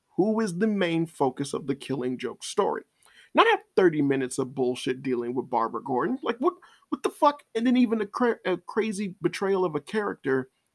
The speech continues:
um, piece that you have with Batman sleeping with her, which would be utterly disgusting. But, you know,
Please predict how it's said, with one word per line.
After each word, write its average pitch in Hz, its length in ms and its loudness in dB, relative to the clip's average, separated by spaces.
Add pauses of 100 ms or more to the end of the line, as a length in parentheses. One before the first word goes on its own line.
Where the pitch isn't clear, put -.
(260)
um, 143 260 2
piece 147 300 -6
that 139 180 -4
you 160 80 -2
have 139 320 0
with 135 220 0
Batman 151 460 -2
sleeping 202 480 -4
with 131 140 -14
her, - 200 -12 (260)
which - 180 2
would 202 160 0
be 233 280 -2 (200)
utterly 202 360 2
disgusting. 156 680 -6 (320)
But, 175 240 4 (1500)
you 139 100 2
know, 104 200 -4